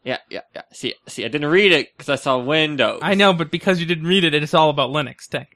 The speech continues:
Speaker 1: Twenty
Speaker 2: actually.
Speaker 1: years after Windows three point one one, and I'm like, "Gone!" But now I'm, I'm back 'cause you heard that there's, uh, some, uh, Linus in it.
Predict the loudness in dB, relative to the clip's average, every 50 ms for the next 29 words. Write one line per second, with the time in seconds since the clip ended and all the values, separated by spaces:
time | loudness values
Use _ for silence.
0 | -6 -4 -2 -2 0 0 -2 -2 -2 -2 0 0 0 0 0 0 -2 -2 0 0
1 | 2 2 0 -2 -6 -8 -6 -4 -4 -4 -4 -4 -2 -2 -2 -2 -4 -6 -8 -8
2 | -8 -8 -6 -6 -6 -8 -6 -6 -4 -4 -4 -4 -4 -4 -4 -4 -4 -6 -6 -4
3 | -2 -2 0 2 2 2 2 2 0 0 -2 -2 -4 -12 -20 _ _ 0 4 6
4 | 6 6 6 6 6 4 2 2 2 0 0 0 0 0 -2 -2 -2 -4 -6 -8
5 | -12 -14 -16 _ _ _ _ _ _ _ _ -4 -4 -2 0 2 2 4 2 2
6 | -2 -4 -6 -6 -6 -4 -2 -2 -2 -4 -8 _ -12 -12 -12 -12 -12 -16 -20 -20
7 | _ -20 -20 -18 -14 -12 -12 -12 -12 -16 _ _ _ -20 -20 -20 _ -14 -12 -12
8 | -12 -14 -16 _ -20 -18 -16 -16 -18 _ _ -20 -18 -18 -18 -18 -18 -18 -18 -18
9 | _ -12 -10 -10 -10 -10 -12 -16 -18 -18 -18 -18 _